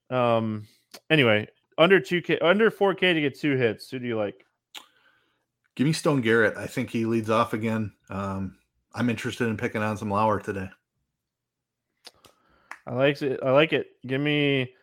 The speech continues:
Speaker 1: give me Austin Slater for the Giants.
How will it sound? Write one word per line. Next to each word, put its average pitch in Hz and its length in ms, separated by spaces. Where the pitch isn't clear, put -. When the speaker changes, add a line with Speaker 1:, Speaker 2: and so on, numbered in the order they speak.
Speaker 1:
give 180 100
me 254 180
Austin 151 440
Slater 117 600
for - 120
the 113 80
Giants. 110 720